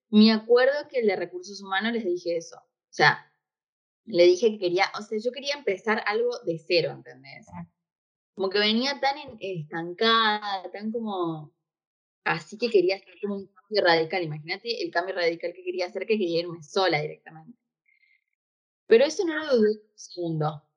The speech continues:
Yo le dije, mi hermanito estaba averiguando hace poco, mi hermano,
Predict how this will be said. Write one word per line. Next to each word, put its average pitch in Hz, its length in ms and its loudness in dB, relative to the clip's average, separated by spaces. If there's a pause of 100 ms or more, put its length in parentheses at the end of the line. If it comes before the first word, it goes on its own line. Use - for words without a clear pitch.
(300)
Yo - 140 -2
le 220 120 6
dije, 196 340 4
mi 165 120 -6
hermanito 185 380 -2
estaba 214 280 0
averiguando 202 520 -4
hace 190 220 -4
poco, 226 560 0
mi 190 100 -8
hermano, 175 540 -6